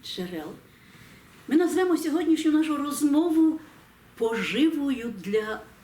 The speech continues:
роздумів. Сьогодні все більше і більше людей починають розуміти,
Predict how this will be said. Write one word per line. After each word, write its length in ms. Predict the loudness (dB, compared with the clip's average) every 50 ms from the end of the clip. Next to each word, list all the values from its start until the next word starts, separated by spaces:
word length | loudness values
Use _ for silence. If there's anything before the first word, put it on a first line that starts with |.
| -20 -14 -10
роздумів. 920 | -6 -4 -2 0 0 -2 -2 -4 -10 -10 -10 -8 -6 -6 -6 -8 -10 -12 -14 -18 -20 -20 -20 -20 _ -20 _ _ _ _ -20 -20 -20 -20 -20 -20 -20 _ -20 -20 -20 -20 -20 -20 -20 -20 -20 -20 -20 -20 -20 -20 -20 -20 -20 -20 -20 -16
Сьогодні 360 | -8 -4 0 0 2 2 0
все 180 | -2 0 -2 -2
більше 360 | 0 2 0 0 2 0 -2
і 60 | -2
більше 480 | 0 2 2 2 2 0 -4 -4 -4 -4
людей 540 | -4 -6 -6 -8 -6 -4 -2 -2 -2 -2 -4 -2
починають 720 | -4 -4 -2 -2 -4 -4 -2 -2 -2 -2 -2 -2 -4 -4
розуміти, 1040 | 0 0 2 0 0 0 -2 -2 0 0 0 2 2 2 2 2 -4 -6 -6 -6 -8